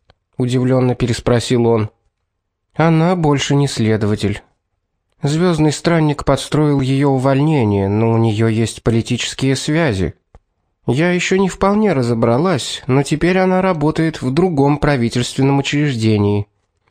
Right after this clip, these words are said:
Она не всё мне рассказывает, не доверяет мне. Морти, мне ужасно страшно. Я уже не знаю, к кому могу обратиться, кроме тебя. Я уверена только в том, что ты не опасен.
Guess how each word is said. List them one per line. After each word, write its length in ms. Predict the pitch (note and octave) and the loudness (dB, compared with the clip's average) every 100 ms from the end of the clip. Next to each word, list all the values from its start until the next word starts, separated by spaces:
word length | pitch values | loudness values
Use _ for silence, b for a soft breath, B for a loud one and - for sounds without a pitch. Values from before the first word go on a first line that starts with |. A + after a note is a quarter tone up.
| _ _ - | _ _ -2
Она 380 | D#3+ E3+ E3 | 2 4 4
не 160 | D3+ D#3 | 2 2
всё 260 | D3 - F3 | 0 0 2
мне 200 | B2 A2+ | 2 2
рассказывает, 840 | A2 - A#2+ G#2+ G2 G2 G2+ - _ _ _ _ _ | 0 -2 0 0 0 -2 -2 -6 _ _ _ _ _
не 160 | D#3+ F3 | 0 2
доверяет 580 | E3+ F3 F#3+ G3+ A#2+ A2+ | 2 2 2 2 0 0
мне. 360 | G#2+ G2+ F2+ - _ _ _ _ _ - | 2 2 0 -6 _ _ _ _ _ -2
Морти, 500 | C#3+ D3 C3+ - A#2 | 2 2 0 -2 -4
мне 260 | A#2+ C#3 | 0 2
ужасно 560 | D3+ D3+ C3+ D#3+ - E3 | 2 2 0 0 0 -2
страшно. 680 | - - E3 C#3 - A2 A2 - _ _ _ _ _ | -2 -2 0 0 0 -2 -4 -8 _ _ _ _ _
Я 240 | - E3 F#3 | -2 0 2
уже 220 | D#3+ E3+ | 2 2
не 140 | E3+ | 2
знаю, 360 | D3+ D3+ E3+ D#3 | 2 0 0 0
к 80 | - | -2
кому 320 | D#3+ D#3 D#3 | 0 0 2
могу 300 | B2+ A#2 A#2+ | 0 0 2
обратиться, 600 | B2 A#2+ A#2+ - B2+ B2 | 2 2 0 -2 -2 -2
кроме 360 | - B2+ A#2+ A#2 | 0 2 2 0
тебя. 460 | B2 A#2 A#2 A2 - _ _ _ _ - | -2 0 0 0 -8 _ _ _ _ -2
Я 260 | C#3+ D3+ C#3+ | 0 2 2
уверена 500 | B2 C3 C#3+ B2 A#2+ | 2 2 2 2 0
только 380 | C3 C3 B2+ | 0 0 0
в 100 | A2+ | -4
том, 280 | - C#3 C3+ | 0 0 0
что 220 | - - | 0 -2
ты 200 | C3+ D#3 | 0 0
не 160 | C3+ A#2+ | 2 2
опасен. 640 | A2+ - B2 A2 G2+ G2+ | 0 0 0 0 -2 -4